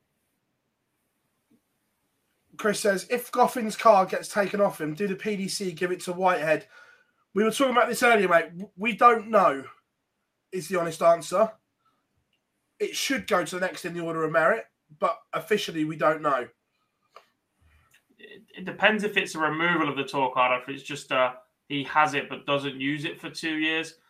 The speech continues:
Speaker 2: I don't think they can remove it before the Challenge Tour weekend because the legal proceedings are due to resolve on Monday. Once you've sent somebody to Challenge Tour, to the Challenge Tour for the weekend, can they then step up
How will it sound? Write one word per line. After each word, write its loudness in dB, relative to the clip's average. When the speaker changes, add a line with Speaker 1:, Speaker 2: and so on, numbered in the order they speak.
Speaker 2:
I 8
don't 2
think -4
they -4
can -8
remove -4
it -8
before -4
the -10
Challenge -2
Tour -8
weekend -8
because -12
the -4
legal -2
proceedings -10
are -16
due -6
to -12
resolve -6
on -6
Monday. -4
Once -2
you've -6
sent 2
somebody -2
to -12
Challenge 0
Tour, -4
to -8
the -6
Challenge -2
Tour -4
for -12
the -6
weekend, -4
can 0
they -2
then -2
step -6
up -2